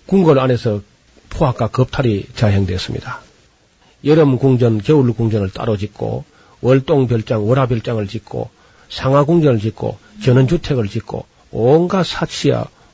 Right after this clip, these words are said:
방탕과 노래방과 가요방 같은 것이 막 늘어나는 그런 퇴폐한 문화가 창달되었던 것입니다. 그래서 그 어떻습니까?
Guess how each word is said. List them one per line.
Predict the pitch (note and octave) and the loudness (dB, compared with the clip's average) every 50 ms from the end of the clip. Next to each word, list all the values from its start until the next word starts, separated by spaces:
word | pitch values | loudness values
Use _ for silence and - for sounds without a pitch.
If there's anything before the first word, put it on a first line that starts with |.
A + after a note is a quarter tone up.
| _ - | _ -4
방탕과 | A2 G#2+ A2+ A#2+ - - - C3 A#2+ A2 A2+ A2+ A#2+ - _ _ - - _ - | 0 2 2 2 0 -2 -2 -2 -2 -2 -4 -6 -10 -12 _ _ -20 -18 _ -2
노래방과 | A2+ A2+ A#2+ B2 B2+ A#2 C3+ B2+ B2 A2+ G2 | 0 2 2 4 2 2 2 0 0 -2 -4
가요방 | - - G#2+ A2+ A#2 A2+ A2+ A2+ | -4 -2 0 2 2 2 2 0
같은 | A2 A#2 - - A#2 | -2 -2 -2 0 0
것이 | G#2 - - G#2 | 0 0 -2 -4
막 | G2+ - - B2 A#2+ A2 | -4 -4 -2 0 0 2
늘어나는 | G2+ G2+ G2+ G2+ G2 F#2+ A2 G#2+ - - - _ _ _ _ - | 2 2 2 2 0 0 -2 -6 -10 -16 -20 _ _ _ _ -6
그런 | - F3 E3 C#3+ - - | -2 0 0 0 -2 -6
퇴폐한 | - - - - E3+ F3+ F#3 E3+ - - F#3+ D#3+ D3+ B2+ - - - - | -10 -8 -4 0 2 2 2 4 4 4 4 4 2 0 -2 -6 -12 -6
문화가 | - A2 A#2 A#2 A#2 A2+ G#2 G2 F#2+ G2+ - - _ _ - _ _ - - | 0 2 4 4 4 2 0 -2 -6 -6 -8 -12 _ _ -20 _ _ -14 -8
창달되었던 | - - - D3+ C#3+ A#2+ G#2+ F#2+ F#2 F#2+ E2+ - - | -4 -2 0 2 2 2 2 0 0 -2 -4 -6 -8
것입니다. | - - - - - - | -10 -12 -12 -14 -6 0
그래서 | - C3+ B2+ - B2 A2 - - - - - - - - | 4 4 6 6 4 4 2 -2 -14 -20 -20 -20 -20 -10
그 | - E3+ D3 A#2 G#2+ | -4 -2 0 2 0
어떻습니까? | G#2 - C#3 B2+ - A#2+ A#2 A2 G#2+ - G#2 G2+ | 0 0 -2 -2 0 2 0 0 0 -2 -4 -4